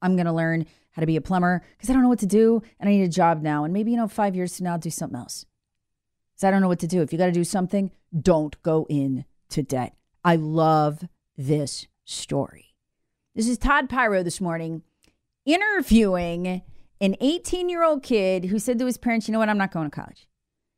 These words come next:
Yeah, I still want to. I, I, yeah, I'm, I am gonna take out a big loan, though. It's gonna be over a hundred thousand dollars. But I'm gonna buy a bagel shop."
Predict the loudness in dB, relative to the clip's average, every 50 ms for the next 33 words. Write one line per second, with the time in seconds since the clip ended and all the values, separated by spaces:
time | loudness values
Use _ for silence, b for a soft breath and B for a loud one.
0 | _ 0 2 2 2 2 0 -2 -2 0 0 -2 -2 -2 -2 0 -2 0 0 -2
1 | -2 0 0 0 0 0 0 2 2 2 2 2 0 0 -2 -2 -2 0 0 0
2 | 0 0 0 -2 -2 -2 -2 -4 -4 -8 -8 -10 -8 -8 -6 -4 -4 -4 -4 -4
3 | -4 -4 -4 -4 -6 -4 -6 -6 -6 -6 -8 -8 -8 -8 -10 -14 -18 -20 _ _
4 | _ _ _ _ _ _ _ _ _ _ -6 -4 -4 -2 -2 -2 0 0 0 0
5 | 0 -4 -6 -6 -8 -12 -14 -14 -18 -18